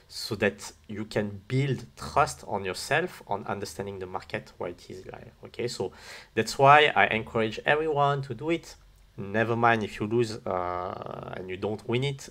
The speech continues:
uh, the, the important is to participate, uh, <laughs> as many people say, okay? And the more you will do it, the more you will become confident.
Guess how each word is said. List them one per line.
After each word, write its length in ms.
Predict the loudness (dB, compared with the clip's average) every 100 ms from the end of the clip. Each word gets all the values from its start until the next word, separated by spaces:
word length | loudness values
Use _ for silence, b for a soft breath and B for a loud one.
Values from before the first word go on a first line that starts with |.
| -8
uh, 300 | -4 -2 -4
the, 260 | -6 -8 -6
the 120 | -4
important 420 | -2 -2 -4 -4
is 100 | -6
to 100 | -12
participate, 640 | -8 -8 -8 -12 -10 -12 -12 -10
uh, 180 | -10 -8
<laughs> 40 |
as 220 | -8 -8 -12 B B B B
many 240 | -2 -2
people 320 | -2 -4 -2 -2
say, 300 | -4 -12 -12 -14
okay? 340 | -4 -2 -2 -6 B B B B -8
And 160 | -6
the 60 | -6
more 240 | 0 4
you 100 | 4
will 120 | 4 2
do 180 | 2
it, 220 | -2 -2 -6
the 80 |
more 180 | 0 2
you 80 | 2
will 80 | -2
become 300 | -6 -8 -8
confident. 640 | -8 -8 -2 0 0 -2